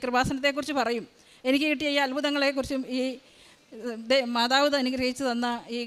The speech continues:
കൃപകളെക്കുറിച്ചും ഞാൻ പറയും. മോൻ്റെ അപകടത്തെക്കുറിച്ചും അതിൽ നിന്നെല്ലാം രക്ഷപ്പെടുത്തിയതിനെക്കുറിച്ചും ഒക്കെ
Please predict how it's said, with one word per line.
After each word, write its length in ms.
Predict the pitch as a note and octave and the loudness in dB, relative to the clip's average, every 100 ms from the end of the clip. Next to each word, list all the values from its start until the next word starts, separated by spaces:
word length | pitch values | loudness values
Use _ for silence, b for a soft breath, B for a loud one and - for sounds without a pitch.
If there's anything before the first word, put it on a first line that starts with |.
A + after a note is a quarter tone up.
| A#3 | -8
കൃപകളെക്കുറിച്ചും 680 | A#3 A#3+ C4 C4+ C#4 - | -8 -4 -2 -2 -4 -2
ഞാൻ 140 | B3+ A#3 | -2 -2
പറയും. 240 | A3 A3 G#3+ | -2 -2 -2
മോൻ്റെ 220 | A3+ A#3 A3 | 0 0 0
അപകടത്തെക്കുറിച്ചും 680 | A#3 A#3+ A#3+ A#3+ A#3+ B3 A#3 | -2 -4 -4 -6 -4 -4 -4
അതിൽ 180 | - G#3+ | -6 -6
നിന്നെല്ലാം 300 | A#3 A#3+ A#3+ A#3+ | -2 -2 0 -2
രക്ഷപ്പെടുത്തിയതിനെക്കുറിച്ചും 840 | A#3 D4 B3+ A#3+ B3 B3 C4 B3+ C4+ | -2 -2 0 0 0 0 0 0 0
ഒക്കെ 140 | - | 2